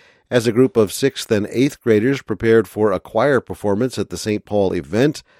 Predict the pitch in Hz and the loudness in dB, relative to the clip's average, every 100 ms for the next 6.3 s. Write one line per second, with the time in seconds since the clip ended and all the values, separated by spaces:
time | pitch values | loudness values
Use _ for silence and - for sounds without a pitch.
0 | _ _ - 82 107 107 92 90 104 107 | _ _ -10 -2 0 0 0 0 2 0
1 | 95 92 - 127 120 123 - 107 - - | -2 -8 -2 2 4 2 0 -6 -6 -4
2 | 110 104 - - 123 123 - - 117 117 | -4 -4 -8 -2 0 0 -2 -12 -4 -2
3 | 113 110 98 98 113 110 90 104 - 107 | 0 0 0 0 2 2 0 -6 -8 -6
4 | 95 - - 95 95 87 95 - 104 95 | -6 -8 -6 -4 -2 -4 -6 -6 -6 -4
5 | 78 95 92 90 - 76 120 123 - 78 | -6 -8 -6 -6 -8 -6 -2 -2 -4 -8
6 | 65 98 120 | -6 -4 -4